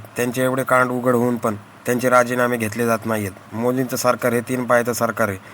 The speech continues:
आणि आत्ता बिहारमध्ये इलेक्शन होणार आहे. भाजपला जास्तीत जास्त सीट बिहारमध्ये जिंकावं लागणार आहेत, कारण की नितीश कुमार कधी पण पलटी मारतात. त्यांनी अनेक वेळा पलटी मारलेली हे भाजपला माहिती आहे. त्या महाराष्ट्रामध्ये नेत्यांनी काही केलं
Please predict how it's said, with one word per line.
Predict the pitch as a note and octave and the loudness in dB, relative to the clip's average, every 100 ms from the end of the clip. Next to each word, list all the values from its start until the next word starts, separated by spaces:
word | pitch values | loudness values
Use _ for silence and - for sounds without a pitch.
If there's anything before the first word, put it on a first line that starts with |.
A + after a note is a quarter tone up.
| - - - A2+ | -20 -20 -6 -2
आणि | B2 | 2
आत्ता | B2+ A#2+ - G#2+ - - | 0 0 0 0 -4 -12
बिहारमध्ये | A2 A#2+ B2+ B2+ B2+ B2+ | -4 2 4 4 2 0
इलेक्शन | B2+ - B2 | -2 0 0
होणार | A2+ A2+ | 2 2
आहे. | G#2+ F2+ | 0 -2
भाजपला | F#2 - - - C3 C#3 C#3+ B2+ A2 | -12 -20 -20 -8 -4 -2 0 -2 0
जास्तीत | C3 B2+ C#3+ | -2 -2 -4
जास्त | C3 C3+ - C3+ | -2 -2 -2 -6
सीट | - B2 A2 - - - - A2 | -4 -6 -6 -14 -20 -20 -18 -4
बिहारमध्ये | B2 B2+ C3 B2 B2 | 0 0 0 -2 -2
जिंकावं | B2+ B2+ B2+ | -4 -2 0
लागणार | B2 A#2 A#2 | 0 0 -2
आहेत, | G#2+ G2+ | -4 -2
कारण | B2 B2 A#2 | 0 0 -2
की | |
नितीश | A#2 A#2+ C3 - | -4 -4 -6 -6
कुमार | B2+ A#2+ | -4 -4
कधी | G#2+ B2+ | -2 -2
पण | B2+ B2+ | 0 -2
पलटी | A#2 B2 A#2+ | 0 -2 -2
मारतात. | B2 A2+ A2+ G#2 | -2 -2 -4 -8
त्यांनी | B2 B2 | -6 -4
अनेक | B2 C3 B2 | -4 -2 -4
वेळा | B2 A#2 | -4 -4
पलटी | A#2+ A#2 A#2+ | -4 -6 -4
मारलेली | A#2 A2+ A2+ A2 | -4 -4 -4 -6
हे | A2 | -6
भाजपला | A2 A2+ A#2 A2 A2+ | -4 -2 -4 -6 -4
माहिती | A2+ G#2+ G2+ | -4 -6 -10
आहे. | F#2+ - - - - - - - | -12 -18 -20 -20 -20 -20 -20 -8
त्या | B2 | -2
महाराष्ट्रामध्ये | B2 C3 B2+ C3+ C3 C3 | 2 0 0 -2 -2 0
नेत्यांनी | C3 B2 B2+ B2 | -2 0 -4 -2
काही | B2 B2 | -2 -2
केलं | A#2+ B2 | -4 -6